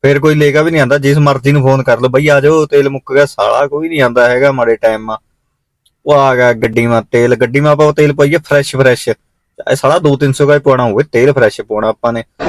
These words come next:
ਪਹੁੰਚ ਗਏ ਤੇ ਗੋਪਾਲ ਸਵੀਟਸ ਨੂੰ ਕਰਦੇ ਹੋਏ ਕ੍ਰਾਸ,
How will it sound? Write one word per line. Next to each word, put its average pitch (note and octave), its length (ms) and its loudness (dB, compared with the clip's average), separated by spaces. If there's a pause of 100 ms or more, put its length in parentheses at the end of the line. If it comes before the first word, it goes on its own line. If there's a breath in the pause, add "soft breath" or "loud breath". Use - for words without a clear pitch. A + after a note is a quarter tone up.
(640)
ਪਹੁੰਚ D3 220 0
ਗਏ C#3 100 2
ਤੇ C3+ 100 2
ਗੋਪਾਲ C3 420 0
ਸਵੀਟਸ C3+ 420 0
ਨੂੰ C3 140 -2
ਕਰਦੇ B2 320 -2
ਹੋਏ A#2+ 200 0
ਕ੍ਰਾਸ, C3 680 -2